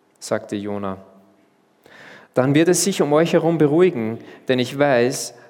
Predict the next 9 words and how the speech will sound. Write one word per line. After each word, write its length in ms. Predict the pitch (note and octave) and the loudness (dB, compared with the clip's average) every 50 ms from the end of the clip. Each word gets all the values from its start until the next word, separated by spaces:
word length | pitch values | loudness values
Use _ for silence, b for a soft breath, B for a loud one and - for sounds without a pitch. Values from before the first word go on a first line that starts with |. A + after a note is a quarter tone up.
| B B | B B
dass 220 | - C#3 B2+ - | -4 -4 -4 -4
dieser 240 | - C3+ A#2 A#2+ A2+ | -8 -8 -6 -6 -6
schreckliche 540 | A2 - - C#3+ C#3+ - - F#3 F3 - F3 | -6 -4 -2 -2 -4 -2 -2 -4 -4 -4 -8
Sturm 580 | D#3+ - - - D3 C3+ A#2 G#2+ G#2 G2+ G#2 G#2+ - - - _ b b b b b b b | -8 -8 -10 -6 -4 -2 -2 -2 -4 -6 -8 -12 -18 -20 -20 _ b b b b b b b
meinetwegen 960 | B2+ A#2+ A#2+ C3 C#3 C#3 B2+ - - A#2 G2+ G2+ G2+ G2+ G2+ G#2 G#2 G#2+ - _ _ _ _ _ | -4 -2 -2 0 0 -2 -2 -2 -4 -4 -2 -2 -4 -4 -8 -8 -10 -12 -16 _ _ _ _ _
über 280 | - - A2 A2 G#2 - | -14 -6 -2 -2 -2 0
euch 500 | E2 G#2 G#2 G#2+ G#2+ G#2+ - - - - _ _ _ _ _ | 0 0 0 0 -2 -6 -10 -16 -20 -20 _ _ _ _ _
gekommen 600 | - A#2+ - - - G2+ G2 G2 F#2+ F#2 F#2+ G#2+ - - _ _ _ _ _ _ _ - | -14 -14 -10 -8 -8 -8 -8 -8 -10 -10 -12 -14 -18 -20 _ _ _ _ _ _ _ -14
ist.“ 480 | - A2 F#2 - - - - - - | -12 -12 -12 -12 -16 -18 -20 -20 -20